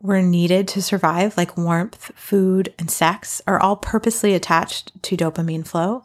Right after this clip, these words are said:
the reward hormone, so that we would want more of that activity and repeat it as many times over. And because it controls homeostasis, that small variance of temperature and safety that we need to stay alive as humans,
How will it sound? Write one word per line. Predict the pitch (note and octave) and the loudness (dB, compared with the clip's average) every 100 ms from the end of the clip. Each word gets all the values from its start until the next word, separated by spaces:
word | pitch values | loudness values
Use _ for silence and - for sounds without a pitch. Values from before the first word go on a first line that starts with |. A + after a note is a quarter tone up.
| - | -4
the | F3+ | 0
reward | F3 E3+ E3 D#3+ | 0 -2 -4 -4
hormone, | D#3+ D#3 D#3 G3+ A#3 - - - | -4 -4 -2 -4 -6 -14 -20 -18
so | - G#3+ | -2 2
that | G3+ G3 | 4 4
we | G3+ G#3 | 4 4
would | A#3+ | 4
want | G#3 F3+ - | 4 2 2
more | F3 E3+ E3+ F3 | 2 2 2 4
of | F#3+ F#3+ | 2 2
that | F3+ E3 | 2 2
activity | D#3+ - E3 F3 G#3 | 0 -4 -2 2 2
and | F#3 E3+ | 2 0
repeat | E3 - E3 | -2 -2 -4
it | - - - | -4 -6 -8
as | F#3+ | -4
many | F3 D#3+ | -2 -2
times | D#3+ D3+ D#3+ E3 - - | -2 -4 -6 -8 -10 -8
over. | E3 E3+ - - _ - - - - - - _ | -8 -8 -8 -12 _ -20 -20 -20 -20 -20 -20 _
And | G#3 G#3 G#3 F#3+ | 2 4 2 0
because | F3+ - A3 | -4 0 0
it | B3+ | 0
controls | - A3+ G#3 F#3 F#3 - | -2 0 2 4 2 0
homeostasis, | F3 E3+ E3+ - D4 E4 - D#3+ F3+ - | -4 -4 -6 -2 -2 0 -2 -2 -4 -6
that | - - | -4 -4
small | - - G3+ G#3 A#3 A#3+ | -4 -2 2 4 4 4
variance | G#3 G3 G3 F#3 F3+ | 4 4 4 2 0
of | F#3 | -6
temperature | - F3+ E3+ F3+ - | -4 -4 -4 -4 -4
and | E3 D#3 | -4 -4
safety | - E3 E3 F3 | -2 -2 0 -2
that | D#3+ D#3 | -2 -4
we | E3+ | -4
need | E3 D#3+ | -4 -6
to | E3 | -8
stay | - D#3+ | -6 -4
alive | D#3+ D#3+ D#3 D#3+ | -4 -2 -4 -4
as | D#3+ | -6
humans, | - D#3+ D#3+ G#3+ - - | -6 -6 -2 -2 -4 -14